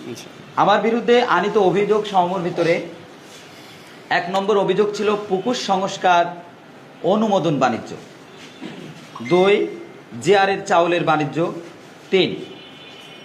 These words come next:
Speaker 2: পাটনারে বালি বাণিজ্যর কারবার, চার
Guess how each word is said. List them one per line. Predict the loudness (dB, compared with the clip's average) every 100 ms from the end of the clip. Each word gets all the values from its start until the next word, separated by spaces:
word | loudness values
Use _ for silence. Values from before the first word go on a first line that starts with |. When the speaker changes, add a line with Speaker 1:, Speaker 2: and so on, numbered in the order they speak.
| 0
Speaker 2:
পাটনারে | 2 2 0 0 2
বালি | 2 2
বাণিজ্যর | 2 0 0 0 0 0 0
কারবার, | 0 0 -6 -10 -20 -20 -20 -20 -20 -20 -20 -20 -20 -20 -18 -18 -18 -2
চার | 2 2 2